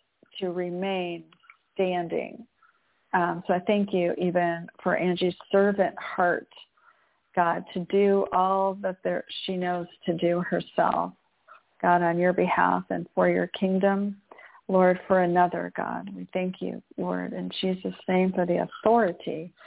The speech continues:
in that, God. And, and, um, yeah,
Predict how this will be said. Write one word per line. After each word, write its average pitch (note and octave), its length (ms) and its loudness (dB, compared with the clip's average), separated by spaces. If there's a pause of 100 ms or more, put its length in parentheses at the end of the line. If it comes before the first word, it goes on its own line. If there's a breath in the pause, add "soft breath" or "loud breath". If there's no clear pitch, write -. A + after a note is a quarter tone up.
(360 loud breath)
in E3+ 220 0
that, E3+ 260 -4 (140)
God. E3+ 360 2
And, F3 240 -6 (240)
and, F3 400 -2 (120)
um, F3 680 -6 (2750 loud breath)
yeah, G3 200 4